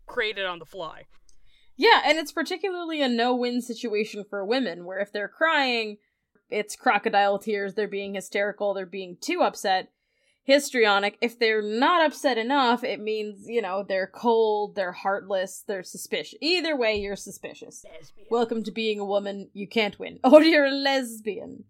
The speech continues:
Speaker 1: Only lesbians don't cry when their father has been murdered.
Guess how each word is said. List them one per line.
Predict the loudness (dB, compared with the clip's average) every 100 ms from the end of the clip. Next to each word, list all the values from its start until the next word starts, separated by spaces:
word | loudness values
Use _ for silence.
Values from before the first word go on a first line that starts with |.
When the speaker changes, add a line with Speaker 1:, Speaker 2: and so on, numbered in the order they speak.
| _ -20 -20 -20 -20 -20 -10 -4
Speaker 1:
Only | -4 -2 -4 -2 -4
lesbians | -2 -2 -4 -14 -14 -12 -12 -14 -12
don't | -6 -6 -8
cry | -16 -6 -4 -4 -6
when | -8 -12
their | -14
father | -12 -12 -12 -14
has | -20 -20
been | -20 -18
murdered. | -18 -20 -20 -20 -20